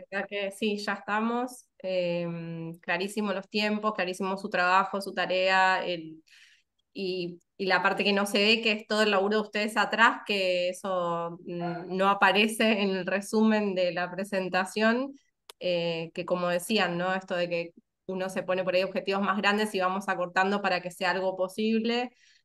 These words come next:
y ustedes lo lograron eso súper claro, así que muchas gracias por compartir y por ser generosas con sus saberes, que eso es algo que, que necesitamos mucho también para enriquecer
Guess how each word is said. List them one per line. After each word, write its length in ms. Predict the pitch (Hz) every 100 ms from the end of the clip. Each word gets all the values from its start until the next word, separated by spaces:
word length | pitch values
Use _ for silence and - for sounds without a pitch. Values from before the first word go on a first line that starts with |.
| _
y 100 | 180
ustedes 340 | 175 185 190 185
lo 120 | 175
lograron 500 | 170 175 175 185 180
eso 340 | 185 - 175 175
súper 380 | 190 175 180
claro, 360 | 180 185 185 190
así 260 | 190 185 170
que 480 | 170 165 165 - 175 _ -
muchas 340 | 175 175 190
gracias 340 | 196 180 180 175
por 140 | 180
compartir 680 | 170 165 165 160 180 175 185
y 180 | - 170
por 240 | 165 175 170
ser 160 | 196
generosas 440 | 202 196 180 196 214
con 140 | 190
sus 160 | 185 185
saberes, 560 | 175 185 196 180 180 -
que 120 | 185
eso 180 | 180 190
es 100 | 190
algo 320 | 185 180 196
que, 400 | 170 175 175 175 _ _ _ _ _
que 140 | 185
necesitamos 520 | 185 185 190 175 190 202
mucho 300 | 202 202 185
también 300 | 180 175 180
para 200 | 180 175
enriquecer 580 | 170 170 180 - 180